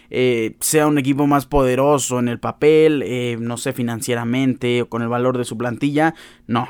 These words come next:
este va a ser un partido de empate o hasta de victoria de Galatasaray, pero no nos vamos a aventurar tanto, nos vamos a quedar con el empate. Sevilla en contra de P S V, nos quedamos con la victoria de visita del P S V. Bayern en contra de Covenham, Bayern gana de local y asegura el liderato del grupo.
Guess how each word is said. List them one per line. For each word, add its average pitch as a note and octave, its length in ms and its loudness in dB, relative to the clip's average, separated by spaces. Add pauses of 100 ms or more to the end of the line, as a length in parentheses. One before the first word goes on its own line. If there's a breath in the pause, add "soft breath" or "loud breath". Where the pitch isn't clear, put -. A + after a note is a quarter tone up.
(140)
este B2+ 300 -2
va A#2 100 2
a A2+ 40 0
ser A#2+ 200 -2
un A#2+ 140 0
partido C#3 560 0
de A#2+ 160 -4
empate A2 640 2
o C3 160 4
hasta A#2+ 420 -2
de A#2+ 120 -2
victoria C3+ 340 -2
de B2 80 0
Galatasaray, B2 580 -2
pero G#3+ 280 0
no F#3+ 100 0
nos D#3+ 160 2
vamos D3 220 4
a B2 40 0
aventurar B2 400 0
tanto, G3 280 -4
nos C#3+ 100 0
vamos C3+ 180 0
a A#2+ 40 -12
quedar B2+ 180 0
con C3+ 160 0
el A#2+ 80 -2
empate. B2 420 -6
Sevilla G3+ 380 0
en E3+ 60 0
contra E3 280 2
de C#3 140 2
P E3+ 220 6
S D3+ 200 2
V, A#3+ 280 10 (280 loud breath)
nos G#3+ 240 2
quedamos F3 440 4
con F3 120 0
la F3 120 0
victoria D#3 360 4
de E3+ 120 2
visita E3 440 -2
del B2 140 0
P D3+ 220 2
S D3 200 0
V. E3+ 140 2
Bayern D3+ 460 4
en B2 80 -2
contra C3 240 -2
de B2+ 100 0
Covenham, F3+ 800 0
Bayern A#2+ 260 2
gana A#2+ 240 -2
de B2 80 0
local E3+ 340 2
y D3+ 60 4
asegura B2+ 480 2
el A#2+ 80 0
liderato A#2+ 400 -2
del B2+ 160 0
grupo. F#3+ 420 6